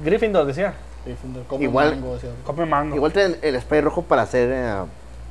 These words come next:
Speaker 3: pentagramas y mamás así.
Speaker 1: Sí, pero, a, a,
Speaker 3: Pero no los hicieron, como
Speaker 1: y a,
Speaker 3: que, "Ay,
Speaker 1: aparte
Speaker 3: esta
Speaker 1: estaban
Speaker 3: madre".
Speaker 1: sobre
Speaker 2: Mira,
Speaker 1: otros,
Speaker 2: güey, honestamente, güey,
Speaker 1: sobre
Speaker 2: es una
Speaker 1: otros.
Speaker 2: cosa porque, um, lo llegué a hacer, güey. Cuando tú lanzas tus líneas, güey,
Speaker 1: Ujú.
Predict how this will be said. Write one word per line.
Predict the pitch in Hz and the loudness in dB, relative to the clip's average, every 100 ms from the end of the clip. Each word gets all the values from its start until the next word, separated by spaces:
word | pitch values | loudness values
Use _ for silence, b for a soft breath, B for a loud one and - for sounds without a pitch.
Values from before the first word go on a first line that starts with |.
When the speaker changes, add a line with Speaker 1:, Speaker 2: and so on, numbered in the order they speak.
| - - | -8 -6
Speaker 3:
pentagramas | 95 95 98 110 104 | -4 -2 0 -2 -4
y | 101 | -6
mamás | 98 107 98 | -6 -6 -8
así. | 92 113 - | -8 -8 -10
Speaker 1:
Sí, | - 160 170 | 2 4 8
pero, | 160 147 143 | 10 10 10
a, | 143 | 8
a, | 147 147 | 6 0
Speaker 3:
Pero | 131 117 | 2 0
no | 117 | 0
los | 120 | -4
hicieron, | 104 139 127 | -2 -2 0
como | 120 | 10
Speaker 1:
y | 143 | 12
a, | 139 | 12
Speaker 3:
que, | 202 | 10
"Ay, | 180 | 10
Speaker 1:
aparte | 170 170 | 10 10
Speaker 3:
esta | 208 196 | 10 12
Speaker 1:
estaban | 214 | 12
Speaker 3:
madre". | 220 | 12
Speaker 1:
sobre | 202 175 | 12 12
Speaker 2:
Mira, | 185 | 12
Speaker 1:
otros, | 175 202 | 10 6
Speaker 2:
güey, | 139 | 4
honestamente, | 143 151 185 196 190 | -2 -2 -2 -4 -2
güey, | 190 190 - | -4 -4 -2
Speaker 1:
sobre | - 135 | 2 8
Speaker 2:
es | 151 | 8
una | - | 8
Speaker 1:
otros. | 131 | 2
Speaker 2:
cosa | 165 175 | 2 0
porque, | 156 127 127 120 | -4 -8 -6 -4
um, | 117 127 127 123 120 131 | -6 -6 -8 -8 -6 0
lo | 147 | 2
llegué | 147 139 147 | 2 2 2
a | |
hacer, | 156 165 165 | 2 0 -4
güey. | 165 b b b b b - | -6 b b b b b 2
Cuando | 160 156 143 | 2 4 -2
tú | 180 202 233 233 220 | 0 2 2 -2 -2
lanzas | 208 240 233 254 | 0 2 0 -4
tus | - 170 165 | -4 -6 0
líneas, | 240 320 330 339 | 0 2 0 0
güey, | 294 294 - - | -2 -4 -8 -12
Speaker 1:
Ujú. | 143 143 | -10 -8